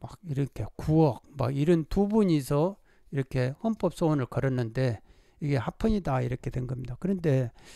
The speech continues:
이분 같은 경우는, 와, 그 좀 문제가 있는 게 뭐냐면은 팔십구억, 상속세 과세 과표를 팔십구억을 했는데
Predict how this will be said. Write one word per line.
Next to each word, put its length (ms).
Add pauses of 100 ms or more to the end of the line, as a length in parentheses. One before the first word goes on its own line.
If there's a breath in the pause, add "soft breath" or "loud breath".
(480 loud breath)
이분 240
같은 320
경우는, 800 (1120 soft breath)
와, 100 (1000 loud breath)
그 200
좀 220
문제가 640
있는 340
게 100
뭐냐면은 800 (1800)
팔십구억, 880
상속세 560
과세 420 (1300)
과표를 540
팔십구억을 800
했는데 600